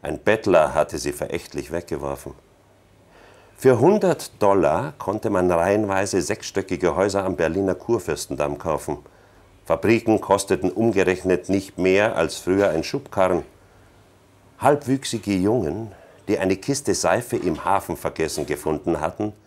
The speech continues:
sausten monatelang in Autos herum und lebten wie Fürsten, indem sie jeden Tag ein Stück verkauften, während ihre Eltern, einstmals reiche Leute, als Bettler herumschlichen.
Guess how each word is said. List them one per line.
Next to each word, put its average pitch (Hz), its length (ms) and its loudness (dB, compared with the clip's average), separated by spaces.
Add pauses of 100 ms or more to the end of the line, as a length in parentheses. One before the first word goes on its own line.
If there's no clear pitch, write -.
(560)
sausten 98 460 2
monatelang 107 840 4
in 95 160 0
Autos 107 460 0
herum 71 440 0 (480)
und 73 200 -2
lebten 82 500 0
wie 80 140 -2
Fürsten, - 560 -8 (680)
indem 76 300 -2
sie 67 140 -4
jeden 87 420 2
Tag - 400 -4
ein 73 140 -2
Stück - 300 -6
verkauften, 71 720 -4 (440)
während 78 300 0
ihre 69 240 -2
Eltern, 101 480 -2 (200)
einstmals 69 680 -4
reiche 76 260 0
Leute, 82 500 0 (680)
als - 200 -8
Bettler 92 420 -2
herumschlichen. 69 600 -10